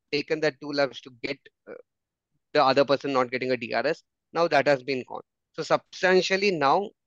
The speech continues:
you have lesser laps to defend of a D R S from the,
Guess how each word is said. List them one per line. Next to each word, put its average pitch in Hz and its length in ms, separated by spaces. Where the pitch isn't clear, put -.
you 156 180
have 170 140
lesser 151 340
laps 170 540
to 175 80
defend 160 420
of 151 160
a 170 80
D 151 160
R 151 140
S 175 200
from 151 280
the, 147 220